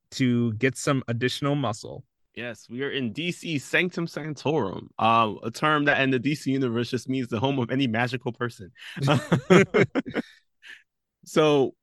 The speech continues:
Speaker 2: when Jason Blood pops out, um, he gets the rundown of basically everything that's happening.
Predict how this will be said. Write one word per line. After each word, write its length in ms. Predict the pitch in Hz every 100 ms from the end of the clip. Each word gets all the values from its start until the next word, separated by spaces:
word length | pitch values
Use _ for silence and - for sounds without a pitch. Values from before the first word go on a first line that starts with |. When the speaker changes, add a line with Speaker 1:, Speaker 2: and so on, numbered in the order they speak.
| _
Speaker 2:
when 280 | 127 143 143
Jason 340 | 156 170 190
Blood 380 | 143 143 135 127 - _
pops 280 | 123 117 -
out, 320 | 139 120 98 - _ _ _
um, 460 | 120 120 113 110 110
he 200 | 90 143
gets 280 | 135 127 -
the 140 | -
rundown 560 | 117 117 117 113 113 110
of 120 | 98
basically 640 | 107 101 - - 107 101 101
everything 320 | 98 95 95
that's 140 | 92
happening. 600 | 127 117 113 113 107 104